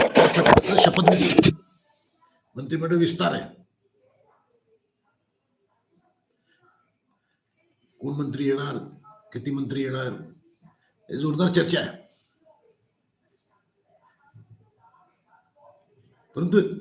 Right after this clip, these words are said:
एक महायुतीचं सरकार, भाजपची छाप असलेलं सरकार, म्हणून या सरकारवर जी, जी नैतिकता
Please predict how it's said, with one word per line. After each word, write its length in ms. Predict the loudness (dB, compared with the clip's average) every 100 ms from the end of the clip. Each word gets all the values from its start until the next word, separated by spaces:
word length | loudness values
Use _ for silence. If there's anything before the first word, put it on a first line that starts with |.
| -16 -20 -20 -20 -20 _ -16
एक 160 | -14 -10
महायुतीचं 680 | -6 2 4 4 2 0 0
सरकार, 540 | -2 -6 -10 -12 -16 -20 _ _ _ _ _ _ -20
भाजपची 680 | -10 -2 -2 0 -2 -2
छाप 300 | -2 0 2
असलेलं 340 | 2 2 0 -2
सरकार, 340 | -4 -8 -12 -14 -18 _ _ _ _ _ _ _
म्हणून 220 | 0 2
या 120 | 4 2
सरकारवर 560 | 0 -2 0 2 0 -2
जी, 120 | -8 -14 _ _ _ _ _ _ _ _ _ _ _ _ _ _ _ _ _ _ _ _ -10
जी 100 | -6
नैतिकता 760 | -2 -2 0 -2 -2 -2 -4